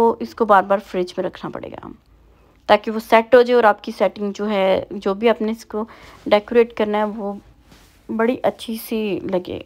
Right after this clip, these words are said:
अगर आप किसी मेहमानों के लिए करें, अगर आप घर के लिए कर रहे हैं तो इसी तरह जैसे मैं फटाफट सारा फ्रूट डाल दिया, हर चीज़ डाल दी और जल्दी जल्दी कर लिया सारा काम। आप चाहें तो इसके ऊपर भी एक केक की लेयर लगा सकते हैं और उसके बाद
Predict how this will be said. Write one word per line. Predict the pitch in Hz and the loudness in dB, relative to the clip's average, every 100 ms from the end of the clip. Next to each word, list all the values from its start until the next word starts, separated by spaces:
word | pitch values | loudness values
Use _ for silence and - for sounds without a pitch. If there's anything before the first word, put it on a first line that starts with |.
| - | -12
अगर | 202 202 | -8 -4
आप | 190 - | -4 -4
किसी | 202 - 208 | -14 -12 -10
मेहमानों | 202 202 202 202 190 | -8 -6 -4 -4 -4
के | 196 | -8
लिए | 190 196 | -10 -10
करें, | - - - - - - - | -10 -10 -10 -18 -20 -18 -4
अगर | 240 240 | 2 4
आप | 240 | 4
घर | 226 262 | 4 2
के | 254 254 | 4 0
लिए | 247 | 4
कर | 247 | 4
रहे | 226 | 6
हैं | 226 | 2
तो | 233 | -2
इसी | 220 | -4
तरह | 214 190 | -6 -8
जैसे | 208 190 196 | -8 -10 -8
मैं | 196 - - - _ _ _ _ | -8 -8 -12 -18 _ _ _ _
फटाफट | - 220 226 208 - - - - | -8 -6 -4 -4 -6 -14 -20 -4
सारा | 208 202 | 2 2
फ्रूट | 208 - 202 | 0 -8 -6
डाल | 196 190 | -2 -2
दिया, | 196 196 | -2 -6
हर | 196 | -8
चीज़ | 208 208 - | -8 -14 -10
डाल | 190 175 | -10 -10
दी | 220 - _ _ _ _ _ _ - | -14 -20 _ _ _ _ _ _ -6
और | 220 214 202 190 190 - _ - | -4 -2 -2 -2 -4 -14 _ -6
जल्दी | 208 247 226 | 0 0 0
जल्दी | 208 190 | -4 -4
कर | 180 180 | -2 -4
लिया | - - | -6 -12
सारा | - - - | -12 -12 -12
काम। | - - - - - - - | -12 -14 -14 -20 -20 -14 -6
आप | 277 | 2
चाहें | 269 302 | 4 4
तो | 349 | 2
इसके | 359 359 | 0 2
ऊपर | 285 269 | 0 2
भी | 262 262 | 2 4
एक | 233 | 2
केक | - 202 - | 2 -4 -4
की | 208 | -6
लेयर | 196 180 | -2 -2
लगा | 180 175 175 | -2 -8 -10
सकते | - - - | -14 -20 -18
हैं | - - - _ - _ - | -16 -16 -18 _ -20 _ -6
और | 220 | -4
उसके | - 233 - 233 | -4 -6 0 4
बाद | 220 214 | 6 4